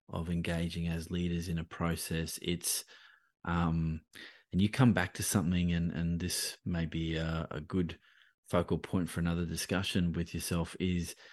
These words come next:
the, um, the issue of choice when it comes to leadership. You can choose to be a leader, or you can choose not to be. And I think in organizations, when you come in, if you've made the very tangible decision that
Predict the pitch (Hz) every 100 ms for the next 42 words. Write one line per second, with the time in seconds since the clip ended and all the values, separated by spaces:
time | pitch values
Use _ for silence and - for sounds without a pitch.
0 | - - _ _ _ 110 98 95 92 92
1 | - 90 90 87 85 82 82 82 _ _
2 | _ _ _ - 104 98 123 - 160 104
3 | - - 95 92 - 92 87 - 87 85
4 | - 90 85 82 80 82 - 123 175 147
5 | - 101 98 95 - 90 92 87 85 82
6 | 82 - - - - - 95 95 87 85
7 | 90 90 85 90 - 98 92 85 87 -
8 | - 76 78 78 - 87 85 110 110 101
9 | 95 92 87 85 85 85 - 87 85 80
10 | - - - - - _ _ - 104 120
11 | 123 101 95 92 80 - 110 107 104 92
12 | 92 90 90 85 90 85 85 87 98 101
13 | - 87 92 90 90 87 85 - 90 82
14 | 85 82 80